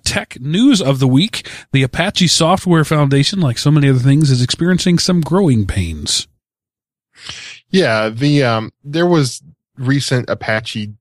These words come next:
Speaker 2: conference, and they were talking about, one,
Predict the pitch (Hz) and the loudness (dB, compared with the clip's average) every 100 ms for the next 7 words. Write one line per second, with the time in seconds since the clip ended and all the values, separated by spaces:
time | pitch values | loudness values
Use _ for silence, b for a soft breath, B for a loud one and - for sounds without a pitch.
0 | _ - 104 98 104 101 101 - 107 113 | _ -6 -6 -4 -4 -6 -6 -6 -2 0
1 | 127 156 135 - 135 131 - 131 113 113 | 2 2 0 0 -2 -4 -6 -4 -2 0
2 | 110 110 B B B - 147 208 170 127 | 0 -2 B B B -4 0 2 0 -2